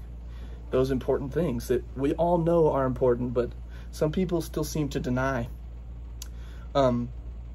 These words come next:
but so he's, he, his doctor told me he had two options, take, start taking pills or change his diet. And he did, and all of his signs are way better. So Dad, you rock.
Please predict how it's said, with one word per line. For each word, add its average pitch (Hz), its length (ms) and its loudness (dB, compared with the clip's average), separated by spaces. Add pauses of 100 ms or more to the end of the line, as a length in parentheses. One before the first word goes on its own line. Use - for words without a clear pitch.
(380)
but 165 240 8
so 165 120 4
he's, 160 280 2
he, - 240 -6
his 151 200 0
doctor 160 240 6
told 165 180 6
me 165 60 4
he 170 60 6
had 175 80 4
two 233 140 4
options, - 380 -4
take, 160 300 2 (100)
start 147 300 4
taking 156 260 0
pills 151 480 6
or 135 200 6
change 131 280 0
his 120 140 -2
diet. 127 480 2
And 120 240 -2 (380)
he 151 120 -2
did, 147 460 10
and 123 160 0
all 156 280 10
of 139 80 4
his 135 160 0
signs 143 360 6
are 123 60 6
way 151 260 6
better. 139 340 6
So - 160 -2
Dad, 156 320 2
you 151 160 -4 (500)
rock. 147 460 0